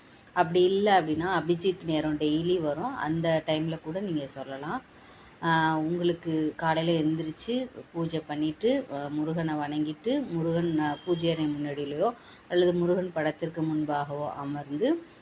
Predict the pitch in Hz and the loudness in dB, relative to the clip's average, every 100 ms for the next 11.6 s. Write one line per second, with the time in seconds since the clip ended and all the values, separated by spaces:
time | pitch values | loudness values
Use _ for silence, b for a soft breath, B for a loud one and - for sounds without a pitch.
0 | - 165 160 196 302 185 156 160 156 156 | -10 -2 2 6 6 4 2 2 2 2
1 | 180 262 269 185 202 - 175 160 147 143 | 2 0 -2 -8 -6 0 0 0 -4 -4
2 | 156 247 175 147 151 160 160 165 165 151 | -2 -2 0 0 2 2 2 0 -2 -4
3 | 135 151 147 123 127 185 302 - B B | -6 -6 -6 -6 -4 2 2 0 B B
4 | B 175 185 175 165 151 143 208 381 247 | B -2 2 2 2 0 0 2 2 2
5 | 156 151 143 156 - 196 139 151 - 143 | 0 0 -2 -6 -6 -8 -4 -4 -2 -2
6 | 135 160 214 147 143 143 139 135 175 302 | -2 -4 -4 -4 -4 -2 -2 -4 0 -2
7 | - B B - _ _ _ - - - | -2 B B -20 _ _ _ -20 -20 -20
8 | - - 185 180 214 220 - 214 208 208 | -18 -6 0 2 0 -2 0 2 2 0
9 | 196 196 190 226 226 151 156 156 170 196 | 2 2 4 2 0 -4 -2 -2 -2 0
10 | 190 175 156 156 160 180 170 180 196 175 | 0 -2 -2 -2 -4 -2 0 2 2 0
11 | 151 156 156 - 233 | 0 0 -2 -4 -4